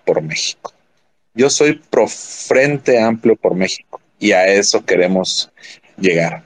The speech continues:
El que salga va a ser mi candidato y mi candidata. Por lo pronto hay que apoyar a Xóchitl porque aparte esto es un delito, no puedes tomar datos, si así fueron, que presumo que son mentiras, obviamente,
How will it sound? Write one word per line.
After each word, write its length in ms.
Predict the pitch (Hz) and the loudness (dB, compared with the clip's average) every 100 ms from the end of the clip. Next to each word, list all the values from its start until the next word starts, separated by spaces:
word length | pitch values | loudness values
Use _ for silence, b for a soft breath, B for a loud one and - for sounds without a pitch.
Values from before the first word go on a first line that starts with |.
| - | -2
El 160 | 110 | -2
que 140 | 107 101 | 0 0
salga 440 | 185 202 147 - - | 2 2 0 -2 -2
va 80 | 110 | -2
a 20 | |
ser 180 | 110 110 | 0 -2
mi 120 | 120 | -2
candidato 540 | 110 98 90 98 - | -2 0 2 2 2
y 40 | 104 | 0
mi 120 | 92 | 0
candidata. 640 | - 85 85 85 - - _ - B B B - | -2 -2 0 0 -4 -20 _ -14 B B B -4
Por 140 | 113 | 0
lo 120 | 117 | 0
pronto 540 | 113 165 190 - 220 - | 2 0 2 2 0 2
hay 160 | 123 123 | 0 2
que 100 | 131 | -2
apoyar 380 | 123 117 117 110 | 0 0 2 2
a 80 | |
Xóchitl 580 | 104 127 131 - 151 - _ - | 2 0 0 -2 -2 -4 _ -2
porque 420 | 107 - 110 101 | -2 0 0 2
aparte 440 | 107 - 127 131 131 | 0 0 -2 -2 -4
esto 140 | - | -6
es 100 | 123 | -4
un 160 | 123 120 | -2 0
delito, 500 | 113 110 110 123 120 | 2 2 0 0 0
no 180 | 117 113 | 0 0
puedes 380 | 120 117 120 | 2 4 2
tomar 520 | - 104 104 117 113 107 | 0 0 2 2 0 2
datos, 460 | 113 117 156 175 | 2 2 0 0
si 320 | - - 117 | 0 -2 2
así 280 | 98 - - | 2 2 -2
fueron, 320 | 127 123 196 | 0 2 0
que 120 | - - | -2 -8
presumo 540 | - 107 107 135 165 | -4 -2 -2 -2 -2
que 80 | 147 | -2
son 200 | 147 143 | 0 2
mentiras, 580 | 139 127 151 160 175 123 | 2 2 4 4 4 4
obviamente, 580 | 117 117 143 160 214 | 4 4 0 0 -2